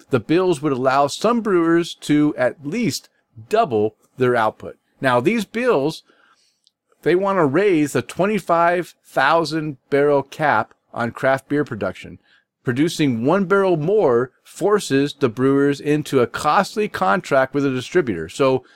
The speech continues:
as long as the breweries produce less than twenty-five thousand barrels,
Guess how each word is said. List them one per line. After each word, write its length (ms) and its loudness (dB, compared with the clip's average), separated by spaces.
as 180 -2
long 280 2
as 120 -4
the 80 2
breweries 680 0
produce 420 0
less 260 0
than 120 -2
twenty-five 540 -2
thousand 500 0
barrels, 480 0